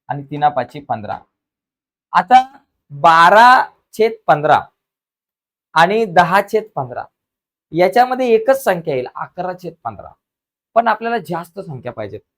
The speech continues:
मग आपण काय करू, अजून जर का इथं वर आणि खाली आणखी दोनाने गुणलं, इथं वर आणि खाली दोनाने गुणलं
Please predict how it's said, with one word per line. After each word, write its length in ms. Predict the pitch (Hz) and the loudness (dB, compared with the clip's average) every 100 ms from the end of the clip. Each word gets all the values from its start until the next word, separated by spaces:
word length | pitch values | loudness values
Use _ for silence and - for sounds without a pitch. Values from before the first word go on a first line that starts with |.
| _ _ - | _ _ -4
मग 100 | 175 | 2
आपण 300 | 175 175 240 | 2 2 2
काय 160 | 254 233 | 2 0
करू, 300 | 214 214 - _ _ _ _ - | -2 -6 -10 _ _ _ _ 0
अजून 320 | 165 175 226 | 0 2 0
जर 120 | 226 233 | 0 2
का 140 | 233 | 2
इथं 200 | 202 214 | 2 2
वर 200 | 208 208 | 4 4
आणि 180 | 208 208 | 2 -2
खाली 140 | 196 | -2
आणखी 360 | 208 175 180 226 | 0 -2 -4 -6
दोनाने 420 | 202 185 190 190 | -2 0 -2 -6
गुणलं, 300 | 165 135 113 - | -10 -12 -16 -16
इथं 220 | 143 170 | -8 -4
वर 200 | 165 170 | -2 0
आणि 180 | 175 180 165 | 0 -2 -6
खाली 200 | 147 160 | -6 -4
दोनाने 360 | 143 139 151 | -6 -6 -8
गुणलं 300 | 160 127 110 | -8 -8 -10